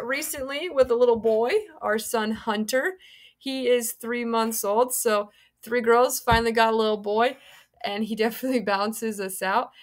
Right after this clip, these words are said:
He has the biggest smile in the world, and we are just so happy to have him. We love him. There is one more member of our family, and her name is Heidi,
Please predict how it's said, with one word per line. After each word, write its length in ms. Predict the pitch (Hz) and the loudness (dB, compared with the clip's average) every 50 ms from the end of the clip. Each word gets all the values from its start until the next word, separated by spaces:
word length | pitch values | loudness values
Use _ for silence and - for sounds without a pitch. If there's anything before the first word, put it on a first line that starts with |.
| - - _ - | -20 -20 _ -10
He 140 | 269 269 | -10 -4
has 240 | 262 262 240 240 226 - | 0 0 0 0 -2 -6
the 180 | - 214 247 254 | -10 -8 -6 -2
biggest 420 | 226 233 254 226 226 233 226 - | 0 2 2 2 0 -2 -4 -4
smile 340 | - 214 202 202 196 185 190 | -4 -4 -2 -2 -4 -4 -6
in 140 | 185 185 185 | -8 -8 -8
the 80 | 180 180 | -8 -8
world, 440 | 175 175 175 170 175 202 226 226 - - - | -8 -6 -4 -2 -2 -2 -2 -2 -6 -10 -10
and 260 | - 170 170 170 170 | -10 -10 -10 -10 -10
we 380 | 170 170 165 170 165 165 165 165 - - | -10 -10 -10 -8 -10 -10 -10 -10 -10 -8
are 140 | - 170 | -8 -8
just 200 | 170 170 165 - | -8 -8 -12 -12
so 140 | - 170 165 | -10 -10 -10
happy 300 | 165 165 151 - - 151 | -10 -12 -16 -16 -14 -14
to 60 | 151 | -14
have 260 | 156 151 135 131 - - | -12 -12 -12 -12 -12 -12
him. 180 | 127 123 143 | -12 -12 -10
We 120 | 151 156 156 | -10 -10 -8
love 260 | 156 143 139 - - | -8 -8 -10 -10 -12
him. 240 | - 139 139 - - _ _ _ _ _ _ _ _ _ _ _ - - - | -12 -12 -12 -12 -16 _ _ _ _ _ _ _ _ _ _ _ -12 -8 -4
There 120 | 214 208 | -2 0
is 140 | 202 208 196 | 0 0 0
one 180 | 208 214 214 220 | 0 0 2 2
more 140 | 220 220 220 | 2 2 2
member 260 | 220 208 208 208 202 | 0 0 0 0 -2
of 100 | 196 196 | 0 0
our 100 | 190 190 | 0 0
family, 480 | 190 190 185 180 180 180 180 185 185 - - - - - - - _ - | 0 0 0 0 0 0 -2 -4 -6 -10 -18 -20 -20 -20 -20 -20 _ -4
and 160 | - 208 202 | -4 -2 2
her 160 | 196 226 233 | 4 6 6
name 340 | 233 233 226 226 233 233 226 - | 8 8 8 8 8 6 2 0
is 380 | 208 202 196 196 190 185 - - - | 0 0 0 0 -2 -6 -12 -14 -4
Heidi, 640 | - - 233 233 240 254 247 269 262 269 254 - | 4 8 8 8 8 8 4 2 -2 -4 -8 -10